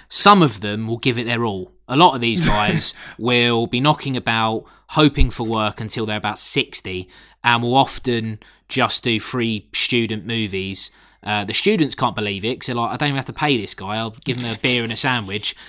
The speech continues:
Speaker 1: And this guy's like, "Yes, how do you want me to deliver my lines?" Um, so this guy,
Speaker 2: I know what
Speaker 1: uh,
Speaker 2: you're gonna say.
Speaker 1: so yeah, so this guy <laughs> runs into the room.
Speaker 2: It's so
Speaker 1: He's
Speaker 2: bad.
Speaker 1: like, "Don't you know?" I, I don't know why I'm doing it in an English accent, but I'm gonna do it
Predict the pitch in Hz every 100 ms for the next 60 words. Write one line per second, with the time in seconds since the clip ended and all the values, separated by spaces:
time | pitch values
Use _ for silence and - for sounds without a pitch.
0 | - 117 131 - 123 117 117 113 - -
1 | - - 151 151 139 - - - - 190
2 | 165 151 135 131 127 120 123 117 110 110
3 | 98 - _ _ 139 143 143 151 160 220
4 | - 143 123 120 120 123 - 110 131 127
5 | 123 123 123 104 98 101 107 139 131 113
6 | 82 139 135 160 - 180 170 160 139 139
7 | 151 190 196 208 180 165 165 156 160 139
8 | 101 135 143 139 - - 139 139 139 190
9 | 220 185 - - - _ _ _ - 330
10 | 381 339 285 311 392 302 - - - -
11 | 135 143 170 147 139 135 139 135 131 143
12 | 135 - 107 - 135 - 139 139 175 185
13 | - 156 151